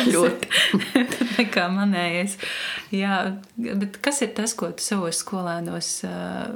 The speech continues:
Speaker 2: vēlies ieaudzināt? Kas ir tās tavas vērtības?
Speaker 1: Es laikam, jā, nu, protams, ir svarīgi latviešu valodu, matemātiku, un lai viņš māk labi lasīt.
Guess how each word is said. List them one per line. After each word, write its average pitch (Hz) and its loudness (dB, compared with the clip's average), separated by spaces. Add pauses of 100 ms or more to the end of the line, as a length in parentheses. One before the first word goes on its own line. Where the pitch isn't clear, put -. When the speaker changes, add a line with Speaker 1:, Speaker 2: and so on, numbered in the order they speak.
(160)
Speaker 2:
vēlies 175 -4
ieaudzināt? 175 -4
Kas 202 -2
ir 202 -4
tās 170 -2
tavas - -6
vērtības? 185 -2 (720)
Speaker 1:
Es 233 0
laikam, 170 0 (1160)
jā, 247 2
nu, 180 4
protams, 247 0
ir - -4
svarīgi 180 0
latviešu 170 -4
valodu, 156 -2
matemātiku, 160 -6
un 160 -4
lai 156 -4
viņš 156 -2
māk 147 -6
labi 151 -4
lasīt. 170 -4